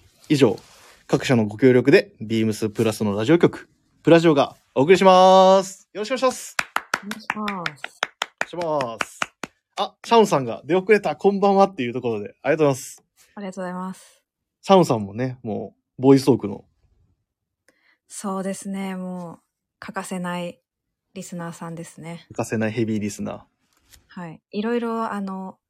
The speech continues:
Speaker 2: スタンドエフエムさんにも、
Speaker 1: うん。
Speaker 2: インタビュー受けた時。
Speaker 1: あ、そうだ。
Speaker 2: <laughs> はい。
Speaker 1: 懐かしい。ありましたね。インタビュー受けましたね、お二人で。
Speaker 2: はい。あれは、あの、めちゃくちゃ暑い真夏日だっ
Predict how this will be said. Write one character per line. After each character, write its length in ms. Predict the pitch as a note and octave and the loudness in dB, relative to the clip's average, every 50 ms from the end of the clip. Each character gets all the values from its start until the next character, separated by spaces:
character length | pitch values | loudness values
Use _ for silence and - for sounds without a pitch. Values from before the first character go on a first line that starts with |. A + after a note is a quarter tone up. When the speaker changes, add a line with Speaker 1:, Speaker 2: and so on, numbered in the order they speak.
| _ _ _ | _ _ _
Speaker 2:
ス 100 | - _ | -18 _
タ 120 | - C4+ | -6 -4
ン 40 | C4+ | -4
ド 80 | C4 C#4 | -2 -2
エ 80 | D4+ | -4
フ 80 | D4 C#4+ | -4 -4
エ 60 | B3+ | -6
ム 100 | G#3+ F#3+ | -6 -6
さ 160 | - F3+ D#3+ D#3+ | -8 -10 -12 -12
ん 40 | D#3+ | -12
に 100 | D#3 D3+ | -14 -14
も、 200 | D3 C#3+ - - | -16 -18 -14 -4
Speaker 1:
う 80 | - C#3+ | -2 0
ん。 360 | C#3+ B2+ A#2 G#2+ G2+ G2+ G2+ _ _ _ _ _ _ _ _ _ | 0 0 0 -2 -6 -10 -14 _ _ _ _ _ _ _ _ _
Speaker 2:
イ 80 | A#3 A3+ | -8 -6
ン 40 | |
タ 100 | A3 A3 | -6 -6
ビ 100 | F#3+ F3 | -8 -8
ュ 40 | F3 | -8
ー 20 | E3+ | -10
受 60 | - | -10
け 60 | F3 | -12
た 140 | E3+ - D#3+ | -16 -16 -18
時。 300 | - E3 D#3+ - - - - D4+ C#4 - - - | -18 -18 -20 -18 -8 -4 -4 -4 -4 -6 -2 2
Speaker 1:
あ、 220 | E3 F#3+ G3 F#3+ | 6 6 6 6
そ 380 | F#3+ - C#4 C#4+ D4 D4 C#4+ B3+ | 4 4 4 6 6 8 6 6
う 40 | - | 6
だ。 400 | G3+ F3 D#3+ C#3 B2 G2+ - - _ _ | 4 4 2 0 -2 -4 -8 -14 _ _
Speaker 2:
<laughs> 60 | - | -14
は 0 | |
い。 40 | C3+ | -12
Speaker 1:
懐 320 | E3 F3+ F3 E3 D#3 D#3 | -12 -10 -12 -12 -14 -10
か 120 | C4 C4 | -10 -12
し 140 | C4 - - D4 C4+ B3+ B3+ B3 B3 | -12 -10 -12 -10 -10 -8 -8 -8 -8
い。 40 | B3 - - _ _ _ _ _ _ _ _ _ _ _ _ _ | -10 -10 -14 _ _ _ _ _ _ _ _ _ _ _ _ _
あ 120 | - - D3+ | -18 -14 -14
り 180 | E3+ F3 G3+ | -10 -6 -4
ま 120 | G#3 G#3 G#3 | -2 -2 -4
し 120 | G#3 - | -4 0
た 140 | - F#3+ F#3 | 2 4 4
ね。 300 | F#3 F#3 F#3+ F#3+ F#3 F3+ | 4 4 4 4 4 2
イ 60 | G3 | 2
ン 20 | G3+ | 2
タ 100 | G3+ F3 | 2 2
ビ 40 | D#3 | 2
ュ 20 | |
ー 20 | |
受 40 | D3+ - | 2 0
け 40 | F3+ | 0
ま 40 | F#3 | -2
し 40 | |
た 80 | E3 D#3 | -2 -4
ね、 100 | D3+ D3+ | -2 -2
お 80 | C3+ B2 | -2 -2
二 160 | - - C3 | 0 0 0
人 80 | B2+ | 2
で。 160 | A2 - - - _ _ _ _ _ _ _ | 0 -2 -6 -8 _ _ _ _ _ _ _
Speaker 2:
は 320 | - - G3+ F#3+ F3+ F3 E3 | -12 -10 -8 -8 -6 -8 -10
い。 60 | - - | -10 -10
あ 120 | F#3 F#3+ | -8 -8
れ 100 | G3+ G#3+ | -6 -6
は、 360 | A3 A3 A3 A3 G#3+ G#3+ G#3+ | -6 -4 -4 -4 -4 -4 -4
あ 60 | G#3+ | -4
の、 440 | G#3+ G#3+ G#3+ G#3 G#3 G3+ G3+ - - _ _ _ _ _ | -4 -4 -4 -4 -4 -6 -8 -10 -14 _ _ _ _ _
め 100 | F#3 F#3 | -16 -12
ち 80 | - G#3 | -12 -12
ゃ 60 | G3+ | -14
く 80 | - | -14
ち 140 | - - - | -16 -12 -10
ゃ 420 | G#3 G#3 G3+ G3 G3 G3 G3+ - - _ _ _ _ _ _ _ _ _ _ _ _ _ _ _ | -8 -8 -6 -6 -8 -8 -10 -12 -16 _ _ _ _ _ _ _ _ _ _ _ _ _ _ _
暑 380 | - F#3+ - - - - A3 G#3 | -10 -10 -8 -10 -8 -6 -6 -4
い 260 | F#3+ F3+ D#3 - _ _ - | -4 -6 -8 -12 _ _ -12
真 120 | F3+ F#3 | -10 -8
夏 340 | F#3+ G3 G3 - - G#3 F#3+ | -8 -8 -8 -8 -10 -10 -10
日 160 | E3+ D#3 D3 | -8 -10 -10
だ 100 | D3+ D3+ | -12 -14
っ 100 | D3 | -16